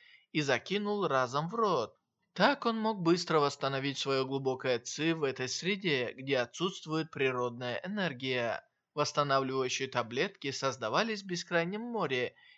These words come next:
и их могли использовать только могущественные воины. Обычные воины не могли раздобыть на них денег или нужных материалов.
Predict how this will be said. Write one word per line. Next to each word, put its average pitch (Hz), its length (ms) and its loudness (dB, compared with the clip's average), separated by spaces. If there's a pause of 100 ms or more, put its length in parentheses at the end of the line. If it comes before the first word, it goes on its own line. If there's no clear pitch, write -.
(120)
и 151 180 0
их 240 140 -4
могли 202 320 0
использовать 180 580 0
только 135 300 -2
могущественные 131 880 -4
воины. 127 640 -2 (1300)
Обычные 147 600 2
воины 135 480 -2
не 131 140 -6
могли 135 380 0
раздобыть 214 540 0
на 170 120 0
них 214 260 -4
денег 147 600 -2
или 143 220 0
нужных 131 480 -4
материалов. 151 840 -2